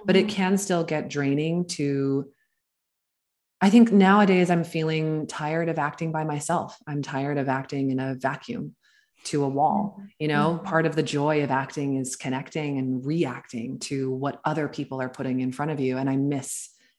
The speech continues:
Speaker 1: having that. So then anytime I get a chance to go into the studio for a session, it's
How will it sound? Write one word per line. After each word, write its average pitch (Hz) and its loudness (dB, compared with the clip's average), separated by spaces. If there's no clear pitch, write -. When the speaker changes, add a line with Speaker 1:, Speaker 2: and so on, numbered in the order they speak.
Speaker 1:
having 135 -4
that. 117 -8
So 156 -2
then 143 0
anytime 151 -2
I 139 0
get 135 -2
a 131 -6
chance 143 -6
to 143 -4
go 139 -2
into 135 0
the 131 -2
studio 143 0
for 131 -4
a 123 -4
session, 214 0
it's - -2